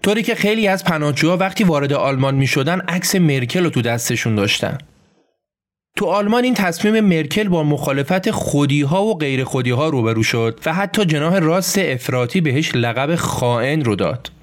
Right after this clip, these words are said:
اما خب، همزمان مرکل در نظر خیلی‌های دیگه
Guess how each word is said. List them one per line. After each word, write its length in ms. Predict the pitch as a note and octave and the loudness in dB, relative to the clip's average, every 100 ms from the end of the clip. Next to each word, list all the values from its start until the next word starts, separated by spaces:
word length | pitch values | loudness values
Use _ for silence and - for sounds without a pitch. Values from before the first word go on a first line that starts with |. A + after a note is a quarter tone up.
| - _ _ _ _ _ _ _ | -20 _ _ _ _ _ _ _
اما 160 | F#3 A3 | -6 -4
خب، 300 | E3+ D#3+ D3+ D3+ - - - - | -2 -4 -4 -12 -20 -20 -12 -4
همزمان 480 | E3 D#3 E3 F#3+ | -2 0 0 2
مرکل 540 | G#3 D#3+ C#3+ B2+ F#3 F3+ | 4 4 2 -2 -2 -2
در 180 | C3+ B2 | -2 -2
نظر 400 | B2 A#2+ D3+ E3+ | -2 0 0 -2
خیلی‌های 800 | D#3 C#3+ D3+ F3 D#3 B2+ C#3 D3+ | -2 -2 0 0 0 0 0 0
دیگه 520 | G#2+ B2+ D3+ A#2+ | 0 0 0 -2